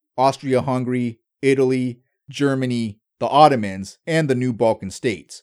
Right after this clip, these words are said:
Eighteen of the twenty-nine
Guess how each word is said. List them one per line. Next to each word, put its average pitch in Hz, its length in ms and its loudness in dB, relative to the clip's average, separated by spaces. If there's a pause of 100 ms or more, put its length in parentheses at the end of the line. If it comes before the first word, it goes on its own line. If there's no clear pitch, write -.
(1200)
Eighteen 185 680 0
of 131 100 0
the 123 80 0
twenty-nine 143 720 -4